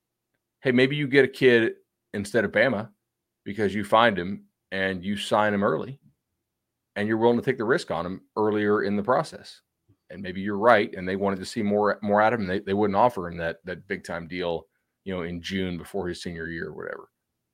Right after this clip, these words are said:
Uh, so I think it's too early. You do have to do a good job of scouting development. The way the transfer portal is set up right now is not going to be the way it's set up forever because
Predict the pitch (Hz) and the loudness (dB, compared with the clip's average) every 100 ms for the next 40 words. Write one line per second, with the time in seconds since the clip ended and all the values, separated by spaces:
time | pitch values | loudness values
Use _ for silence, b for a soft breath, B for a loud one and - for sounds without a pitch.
0 | _ _ _ - _ - 87 76 _ _ | _ _ _ -20 _ -6 -4 -6 _ _
1 | _ _ _ _ _ _ _ _ 135 160 | _ _ _ _ _ _ _ _ 8 8
2 | 165 156 - 131 120 117 113 - - 123 | 8 4 4 6 6 4 0 -4 -6 0
3 | 170 160 139 - 117 107 98 104 90 95 | 6 8 8 6 0 2 0 -4 0 2
4 | 92 87 73 87 85 - 95 87 85 120 | 2 0 -4 -8 -6 -4 -2 -2 0 6
5 | 131 120 120 - _ _ _ _ _ _ | 6 4 -4 -8 _ _ _ _ _ _
6 | _ _ _ _ _ - 135 143 190 185 | _ _ _ _ _ 0 2 8 8 8
7 | 160 165 156 - 135 143 127 113 98 95 | 2 0 -2 -2 -6 -2 0 0 -4 -6
8 | - 110 101 - 95 95 101 170 110 104 | 0 0 0 -4 -6 -6 2 4 4 2
9 | - 101 101 95 98 90 87 87 85 82 | -2 -8 -6 -10 -10 -12 -10 -10 -10 -10
10 | 92 82 82 - 107 107 104 95 - 87 | -8 -8 -10 -4 0 2 0 -6 -12 -14